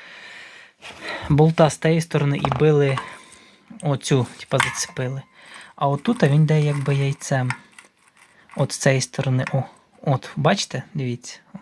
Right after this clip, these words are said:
Бачите, що воно не рівне, а як то це. І воно підклинює. Він в цю сторону, ні, в цю він хорошо крутився, тако легенько пальчиком, а в другу він підклинював. О, диви, о, бачите? Підклинює.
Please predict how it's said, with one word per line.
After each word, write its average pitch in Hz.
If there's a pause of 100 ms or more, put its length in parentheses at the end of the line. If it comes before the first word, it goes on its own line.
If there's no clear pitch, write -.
(680)
Бачите, 170
що 156
воно 151
не 151
рівне, 175 (200)
а 151
як 143
то -
це. 143 (580)
І 143
воно 170
підклинює. 127 (600)
Він 151
в -
цю 156
сторону, 175 (520)
ні, 131
в -
цю 165
він 127
хорошо 139
крутився, 175
тако -
легенько 143
пальчиком, 143 (400)
а 139
в 135
другу 160
він 156
підклинював. 127
О, 135 (120)
диви, 143
о, 143 (320)
бачите? 196 (2750)
Підклинює. 127